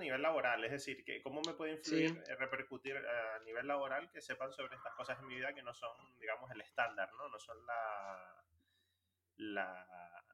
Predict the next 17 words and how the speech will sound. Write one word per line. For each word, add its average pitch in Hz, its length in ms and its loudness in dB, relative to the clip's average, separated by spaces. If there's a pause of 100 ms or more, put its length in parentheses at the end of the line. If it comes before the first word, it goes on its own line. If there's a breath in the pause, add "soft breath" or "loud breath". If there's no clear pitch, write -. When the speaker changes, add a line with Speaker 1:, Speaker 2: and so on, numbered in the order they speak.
(800)
Speaker 1:
lo 123 180 2
normativo, 139 840 8
lo, 113 920 4
lo, 107 720 -2 (240)
lo 120 140 -4
clásico, 123 440 4
¿no? 147 120 -2
En 131 100 -6
la, 98 380 0
en 98 80 -10
la 98 100 -6
sociedad 98 440 -4 (920)
en 101 60 -4
la 101 100 0
que 101 80 -2
vivimos. 98 340 -8 (600)
Speaker 2:
Mm. 131 200 2